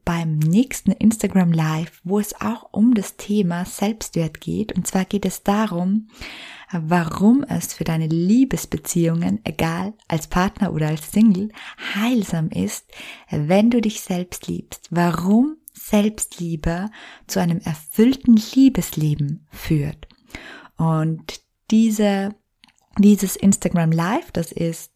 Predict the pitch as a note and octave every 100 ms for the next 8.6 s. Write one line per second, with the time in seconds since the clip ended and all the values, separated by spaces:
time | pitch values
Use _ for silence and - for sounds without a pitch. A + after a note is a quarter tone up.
0 | - D#3 D3+ - D#3 E3+ - - D3+ D3
1 | D3 D#3 F#3 - - D#3 - - A#3 -
2 | A3 F3 D#3 D3+ D#3+ F#3 G#3+ F3 A#3 D#4+
3 | - - - - - - D3 D3+ D#3+ G3+
4 | F3+ - D#3 D#3 D3 D#3 - F#3 A#3+ A3
5 | G#3+ E3+ - E3 D#3+ - D#3+ - A#3+ C#4+
6 | C#4 B3 A3+ G#3+ G#3+ G#3+ G3 F#3+ - F3+
7 | - - _ _ - - E3+ D#3+ D#3+ E3+
8 | - F#3 G3 F3+ F3 -